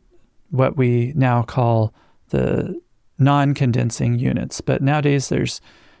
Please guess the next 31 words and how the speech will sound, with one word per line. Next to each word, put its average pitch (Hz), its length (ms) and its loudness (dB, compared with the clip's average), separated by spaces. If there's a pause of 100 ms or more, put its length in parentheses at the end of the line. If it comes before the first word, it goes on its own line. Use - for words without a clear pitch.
(160)
non-condensing 151 800 2
and 120 140 0
condensing, 139 800 0
and 117 600 0 (440)
I'm 151 120 2
not 170 160 2
gonna 139 160 0
try 127 240 -2
and 117 220 0
go 139 220 2
into 123 440 0
all 139 320 2
of 123 120 -4
the 143 140 0
intricacies 139 680 -2
of - 120 -2
that, 123 280 0
but 131 120 0
just - 340 -2 (360)
some 123 420 0 (120)
general 131 680 0
pros 135 340 0
and 120 160 0
cons 123 440 0
of 127 140 -4
each. - 420 -2 (400)
With 131 200 2
the 117 320 2
condensing, 139 920 0 (380)
it's - 540 -4
m-, 143 280 0